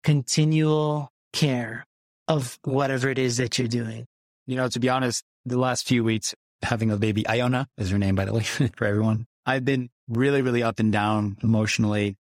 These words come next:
Speaker 2: kind of in a good way, like, long-term in a good way. I'm, I'm learning new things about myself. And to be honest, being a parent has been the hardest thing I've ever done. I always have that, like, ingrained in my mind. Every, every time I'm really stressed or it's really hard, I always ask God, I'm like, "Why is this so hard? Why is this so hard? Why did you make it so hard?"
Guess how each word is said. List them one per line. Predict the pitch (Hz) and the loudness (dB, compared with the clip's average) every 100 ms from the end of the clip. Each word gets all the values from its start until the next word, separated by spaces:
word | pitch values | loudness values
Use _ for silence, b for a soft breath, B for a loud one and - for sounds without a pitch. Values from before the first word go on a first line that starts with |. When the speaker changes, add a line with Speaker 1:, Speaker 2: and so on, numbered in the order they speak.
| _ | _
Speaker 2:
kind | - 180 | -2 0
of | 202 | 2
in | 160 | 2
a | 117 | 0
good | 101 110 | 0 0
way, | 113 113 117 - | 2 2 -2 -4
like, | 120 113 | -4 0
long-term | 117 120 123 - 107 | 0 0 0 0 0
in | 104 | 0
a | |
good | 101 104 | -2 -6
way. | 104 - | -6 -8
I'm, | 104 110 | -12 -8
I'm | 113 110 | -4 0
learning | 117 120 113 | 0 0 0
new | 110 | 0
things | - 107 | 0 0
about | 101 104 | 0 -2
myself. | 107 - 60 - - | -2 -2 -4 -4 -4
And | 110 110 b b | -2 -4 b b
to | 123 | -2
be | 127 | 0
honest, | 123 135 - | 0 -2 -2
being | 131 | -2
a | 117 | 0
parent | 127 120 | 0 0
has | 113 104 | 0 0
been | 113 | 0
the | 107 | 0
hardest | 117 113 110 - _ - | 0 -2 -4 -8 _ -4
thing | 107 | -2
I've | 107 | -2
ever | 104 104 | -2 -4
done. | - - _ _ _ - | -8 -12 _ _ _ -4
I | 135 | -2
always | 131 139 139 127 - _ - | 0 0 0 -2 -8 _ -6
have | - 135 | -2 0
that, | 120 110 | 0 0
like, | 110 - | -2 -2
ingrained | 113 110 110 | 0 0 0
in | |
my | 107 | 0
mind. | 104 104 101 | 0 0 0
Every, | 113 - | -4 -4
every | 120 120 | -4 -2
time | 127 113 | -2 0
I'm | 104 | 0
really | 107 110 | 0 0
stressed | 101 - 98 101 - | -2 0 -2 0 -2
or | 104 | -4
it's | 101 | -2
really | 113 110 | -4 -2
hard, | 104 113 107 - _ | -2 -2 -2 -8 _
I | 123 | -2
always | 139 127 | 0 0
ask | 117 - | -2 -2
God, | 117 107 | -2 0
I'm | 104 | -2
like, | 98 92 | -4 -4
"Why | - | -4
is | 147 | -2
this | 127 | -2
so | - - | -4 -6
hard? | - - | -8 -8
Why | - | -6
is | 143 - | -6 -4
this | - | -4
so | - | -6
hard? | - 57 - | -6 -6 -6
Why | - 117 | -2 0
did | 156 | 2
you | 135 | 2
make | 120 110 | 0 0
it | - | -2
so | - | -4
hard?" | - 120 113 | -4 -6 -6